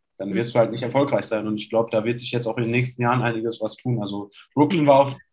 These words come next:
Speaker 1: jeden Fall für mich so eine leichte Entscheidung, äh, Enttäuschung, gerade weil sie gesweept worden sind. Also das ist schon,
Speaker 2: Da muss ich auch
Speaker 1: äh
Speaker 2: mal ganz kurz einhaken, weil, weil ja auch so viele Durant feiern.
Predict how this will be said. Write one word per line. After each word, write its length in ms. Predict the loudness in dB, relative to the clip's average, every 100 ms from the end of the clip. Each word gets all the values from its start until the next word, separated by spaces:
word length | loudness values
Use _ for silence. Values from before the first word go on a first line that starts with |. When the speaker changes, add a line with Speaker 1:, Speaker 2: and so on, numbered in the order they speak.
| _
Speaker 1:
jeden 320 | -10 -4 -2
Fall 160 | -2 -4
für 80 | -4
mich 180 | -6 -6
so 60 | -6
eine 220 | -4 -2
leichte 280 | 0 -2 -2
Entscheidung, 360 | -4 -4 -6 -6
äh, 220 | -2 -2
Enttäuschung, 360 | -2 -4 -4 -2
gerade 420 | 4 6 6 2
weil 440 | 2 2 0 -6 -10 _ _ _ _ _ -12
sie 100 | -8
gesweept 400 | -6 -4 -4 -6
worden 180 | -14 -14
sind. 220 | -16 -12
Also 300 | -12 -10 -12
das 120 | -12
ist 80 | -12
schon, 340 | -10 -8 -6
Speaker 2:
Da 80 | 0
muss 160 | 2 4
ich 60 |
auch 40 | 2
Speaker 1:
äh 60 | 2
Speaker 2:
mal 40 |
ganz 240 | 2 0
kurz 160 | -2 -4
einhaken, 600 | -2 0 2 0 -2 -2
weil, 200 | -2 -2
weil 140 | 0 2
ja 120 | 0
auch 60 |
so 120 | -2 -8
viele 280 | -2 -2
Durant 420 | 0 -2 0 0 0
feiern. 500 | -2 0 0 -2